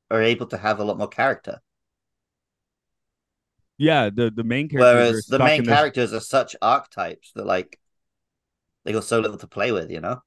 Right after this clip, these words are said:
Speaker 2: stuck in a very convoluted plot machinations.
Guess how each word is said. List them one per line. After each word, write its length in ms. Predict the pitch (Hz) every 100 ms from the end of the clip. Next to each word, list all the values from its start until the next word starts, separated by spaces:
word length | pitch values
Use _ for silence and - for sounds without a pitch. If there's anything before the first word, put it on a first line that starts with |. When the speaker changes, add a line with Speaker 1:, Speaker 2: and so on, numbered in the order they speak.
| _ _ -
Speaker 2:
stuck 400 | - 135 131 135
in 160 | 117
a 100 | 110 101
very 520 | 101 113 120 113 104
convoluted 840 | - 107 107 104 101 101 101 85 _
plot 340 | - 107 107 101 _
machinations. 880 | 101 107 87 92 104 - 73 82